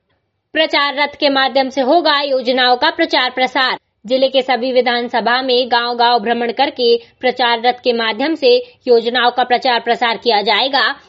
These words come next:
आज एसडीएम विवेक रघुवंशी और जिला पंचायत सीआईओ ने प्रचार रथ को हरी झंडी दिखाकर रवाना किया। जन आशीर्वाद यात्रा के संबंध में बैठक का हुआ आयोजन।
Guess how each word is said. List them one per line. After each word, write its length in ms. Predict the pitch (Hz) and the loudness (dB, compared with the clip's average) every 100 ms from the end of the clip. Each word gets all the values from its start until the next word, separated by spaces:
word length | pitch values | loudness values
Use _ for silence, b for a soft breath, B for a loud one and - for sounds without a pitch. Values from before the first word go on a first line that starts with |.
| B 247 | B -4
आज 260 | 226 233 | 0 0
एसडीएम 520 | 262 269 233 214 240 240 | 0 0 -2 0 -2 0
विवेक 300 | 233 240 226 | 2 2 2
रघुवंशी 560 | 226 226 285 311 262 | 0 0 0 -2 0
और 380 | 254 233 226 233 | 0 2 2 2
जिला 240 | 214 233 | 2 0
पंचायत 500 | 233 240 233 240 226 | 2 -2 0 0 -2
सीआईओ 540 | 220 233 220 220 226 302 | -4 -4 -2 -2 -2 -2
ने 280 | 302 233 240 B _ | 0 0 -2 B _
प्रचार 400 | 247 247 311 302 | -4 -2 -2 -2
रथ 200 | 262 277 | -6 -6
को 180 | 233 220 | -4 -2
हरी 200 | 208 226 | 0 -2
झंडी 280 | 220 220 220 | -2 -4 -4
दिखाकर 520 | 208 214 262 294 240 | -4 -4 -6 -2 -2
रवाना 380 | 285 254 220 226 | 0 -2 -2 -4
किया। 380 | 226 247 226 180 - _ _ _ _ _ _ _ _ _ _ _ _ _ _ _ _ _ _ _ _ _ _ _ _ _ _ _ _ - | -2 -2 -2 -4 -12 _ _ _ _ _ _ _ _ _ _ _ _ _ _ _ _ _ _ _ _ _ _ _ _ _ _ _ _ -6
जन 200 | 277 277 | -2 0
आशीर्वाद 480 | 269 262 285 254 262 | 0 -2 -2 0 0
यात्रा 300 | 247 247 247 | -2 -2 -4
के 120 | 247 | -4
संबंध 380 | 254 240 269 311 | -4 -2 -2 -2
में 220 | 269 240 | -2 0
बैठक 320 | 247 233 226 | -2 -2 -4
का 120 | 233 | 0
हुआ 260 | 226 262 302 | 0 0 0
आयोजन। 460 | 240 226 233 185 | 0 2 0 -2